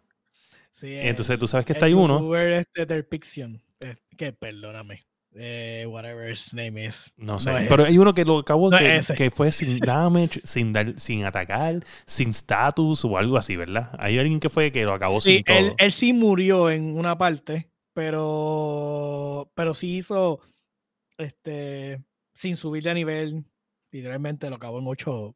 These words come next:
Speaker 1: punto cincuenta y siete segundos, una cuestión así. So,
Speaker 2: Para tú hablas el que,
Speaker 1: este
Speaker 2: el que no, el que lo acabó sin hacer damage.
Speaker 1: Ah, no, bueno, ese, hay uno que hizo Pacifist Run de tres, que fue en tres horas,
Speaker 2: Ok.
Speaker 1: todos los bosses.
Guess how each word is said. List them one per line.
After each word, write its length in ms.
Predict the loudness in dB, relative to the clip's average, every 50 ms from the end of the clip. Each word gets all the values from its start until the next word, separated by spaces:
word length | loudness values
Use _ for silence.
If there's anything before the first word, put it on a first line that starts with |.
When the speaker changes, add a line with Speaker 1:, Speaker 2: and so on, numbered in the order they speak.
| _ _
Speaker 1:
punto 380 | -14 -12 -12 -12 -10 -10 -10 -10
cincuenta 420 | -10 -12 -16 -14 -14 -16 -16 -16
y 20 | -18
siete 160 | -18 -16 -16
segundos, 420 | -14 -14 -14 -14 -14 -16 -16 -16
una 120 | -18 -18 -18
cuestión 300 | -20 -20 _ -20 -20 -20
así. 200 | -20 -20 -20 -20 _ _ _ _ _ -20 -20 -20 _ _ _
So, 460 | -14 -12 -10 -10 -10 -12 -14 -16 -20 -20 _ _ _ _ _ _ _ _ _ _ _ _ _ _ _ _ -4 0
Speaker 2:
Para 220 | 4 6 6 6
tú 120 | 6 4 4
hablas 200 | 4 4 2 0
el 60 | 0
que, 80 | -2 -2
Speaker 1:
este 160 | -2 -2 -4
Speaker 2:
el 80 | -4
que 120 | -2 0 0
no, 120 | 0 0 -2
el 140 | -4 -4
que 120 | -2 -2 0
lo 80 | 0
acabó 260 | 2 4 4 2 2 2
sin 240 | 0 -2 0 0
hacer 220 | 0 -2 -2 -4 -2
damage. 480 | -2 -2 -2 -4 -8 -14 -16 -16 -16 _ _ _ _ _ _ _ _ _ _ _ _ _ _ _ _ _ _ -16 -10 2 4
Speaker 1:
Ah, 120 | 6 6
no, 120 | 6 8
bueno, 160 | 6 8 6 6
ese, 240 | 4 4 0 -2 2
hay 200 | 2 4 6 6
uno 160 | 6 4 4
que 280 | 4 4 4 6 6 6 6 4
hizo 240 | 2 0 0 -2 -2
Pacifist 460 | -2 -2 -2 -2 -2 -2 -2 -2 0
Run 160 | 0 0 2 2
de 120 | 2 2
tres, 240 | 2 0 -4 -4 -4
que 100 | -8 -8
fue 140 | -2 -2 -4
en 80 | -2 -2
tres 140 | -6 -6 -6
horas, 320 | -6 -10 -10 -10 -12 -18 _ _ _ _ -2 2
Speaker 2:
Ok. 160 | 2 2 2
Speaker 1:
todos 140 | 2 -4 -6
los 120 | -8 -10
bosses. 260 | -12 -18 -18 -18 -20